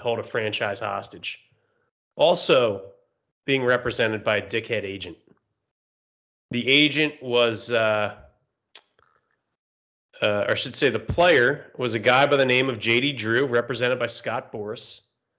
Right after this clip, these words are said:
He was drafted second overall by the Philadelphia Phillies in the, uh, in the late nineties. And Scott Boras said he's not gonna sign for less than ten million.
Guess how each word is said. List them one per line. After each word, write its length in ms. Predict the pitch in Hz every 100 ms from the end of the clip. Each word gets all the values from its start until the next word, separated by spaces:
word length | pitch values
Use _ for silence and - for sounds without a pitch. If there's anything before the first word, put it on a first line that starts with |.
| _ _ _ _ _
He 120 | 131
was 200 | 127 120
drafted 420 | 135 131 131 123
second 440 | - - 147 151 156
overall 500 | 156 139 135 135 135
by 160 | 127
the 80 | 113
Philadelphia 640 | 110 123 123 120 117 135
Phillies 640 | 127 123 110 113 127 - - _ _ _ _ _ _ _ _
in 300 | - 117 113
the, 280 | 113 113 110
uh, 200 | 110 107 107
in 80 |
the 100 | 120
late 220 | 110 135 151
nineties. 600 | 123 113 123 139 - - _ _ _ _ _ _ _ _ _ _ _ _ _ _ _ -
And 440 | 120 117 117 113
Scott 400 | 110 - 147 143
Boras 240 | 147 147 131
said 240 | - 127
he's 180 | 110 127
not 260 | 131 123 120
gonna 140 | 117
sign 380 | - 123 113 107
for 140 | 107
less 240 | 104 101 -
than 120 | 92
ten 300 | - 101 95
million. 380 | 95 87 82